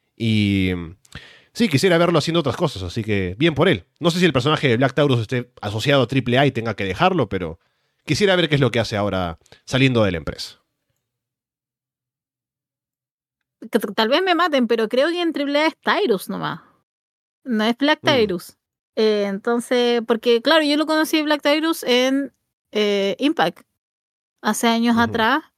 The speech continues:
Speaker 2: Em, y claro, ayer también se hizo como un partnership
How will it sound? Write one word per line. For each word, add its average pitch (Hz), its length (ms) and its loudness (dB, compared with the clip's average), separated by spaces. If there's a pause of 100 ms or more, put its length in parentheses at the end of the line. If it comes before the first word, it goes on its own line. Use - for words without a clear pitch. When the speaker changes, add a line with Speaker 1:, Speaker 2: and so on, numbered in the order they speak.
Speaker 2:
Em, 196 800 -4 (540)
y 226 100 6
claro, 247 540 2
ayer 262 380 2
también 302 400 0
se 311 100 -4
hizo 294 220 -2
como 254 240 0
un 226 100 2
partnership 339 640 0